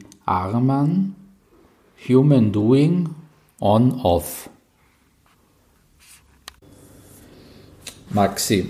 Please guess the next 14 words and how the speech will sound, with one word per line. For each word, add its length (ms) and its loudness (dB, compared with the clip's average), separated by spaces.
Human 400 2
Doing 560 2
On 240 2
Off 400 2
ist 220 -6
deine 200 4
erste 440 0
Augmented 420 0
Reality 500 2
Arbeit. 480 -10
Gab 180 0
es 120 2
einen 220 6
Unterschied, 800 -2